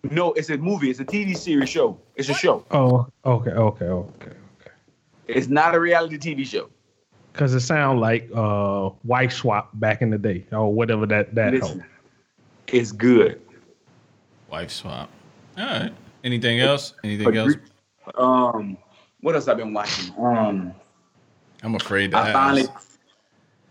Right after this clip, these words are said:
Speaker 1: I finally caught up with Love and Hip Hop Atlanta. I'm caught up there. Uh, Love and Hip Hop New York. I'm finishing that one up too.
Speaker 2: Okay. What are they about? Can, can you explain those?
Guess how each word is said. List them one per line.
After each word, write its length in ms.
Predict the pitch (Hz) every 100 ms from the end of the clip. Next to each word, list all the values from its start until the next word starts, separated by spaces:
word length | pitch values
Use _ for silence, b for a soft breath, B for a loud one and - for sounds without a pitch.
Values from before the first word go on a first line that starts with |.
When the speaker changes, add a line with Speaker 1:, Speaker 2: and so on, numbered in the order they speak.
| _
Speaker 1:
I 120 | 107 117 -
finally 300 | 135 135 131
caught 320 | - 139 135
up 140 | 127
with 100 | 101
Love 220 | 123 131
and 100 | 131
Hip 160 | 135 127
Hop 200 | 127 110
Atlanta. 460 | 110 120 110 110 113 _ _ _ _ _ -
I'm 140 | 98
caught 260 | - 110 107
up 160 | 101
there. 260 | 101 104 107 - - - _ _ _ _ _ _ _ -
Uh, 1000 | 90 87 82 82 80 76 76 71 71 71 -
Love 200 | - 104
and 20 | 98
Hip 120 | 101
Hop 180 | 101 92
New 100 | 101
York. 320 | 101 101 98 -
I'm 240 | 92 92
finishing 420 | 90 - 92 90 87
that 120 | 82
one 160 | 82
up 140 | 85 -
too. 240 | 95 95 - _ _ _ _ _ _ _ _ - 107 -
Speaker 2:
Okay. 140 | - 113 _ _
What 180 | 131 143
are 60 | 127
they 160 | 147
about? 320 | 139 98 95 - _ _
Can, 220 | - 113 -
can 160 | 131
you 40 | 113
explain 380 | 107 135 127 127
those? 240 | 135 160